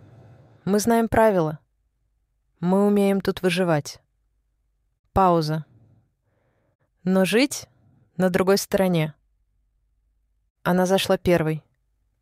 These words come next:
Не потому, что не боялась, потому что больше не ждала, что станет не страшно. Вода была холодной. По щиколотку, по колено, по пояс. Тело кричало: «Назад!»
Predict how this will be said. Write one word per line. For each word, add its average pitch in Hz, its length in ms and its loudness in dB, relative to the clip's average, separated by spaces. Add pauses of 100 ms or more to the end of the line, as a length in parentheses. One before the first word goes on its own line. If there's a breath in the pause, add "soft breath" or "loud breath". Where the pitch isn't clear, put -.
Не 190 140 0
потому, 202 320 0
что - 160 -4
не 208 100 2
боялась, 175 600 0 (840)
потому 190 300 0
что - 160 -2
больше 214 300 0
не 202 120 2
ждала, 190 560 2 (360)
что - 240 -4
станет 170 420 -2
не 175 100 -4
страшно. 160 600 -4 (1120)
Вода 180 240 2
была 185 180 0
холодной. 156 540 0 (600)
По - 80 -2
щиколотку, 190 680 -4 (500)
по 175 100 -4
колено, 156 520 -2 (680)
по 175 100 0
пояс. 156 520 0 (640)
Тело 208 260 2
кричало: 170 600 -2 (100)
«Назад!» 208 460 2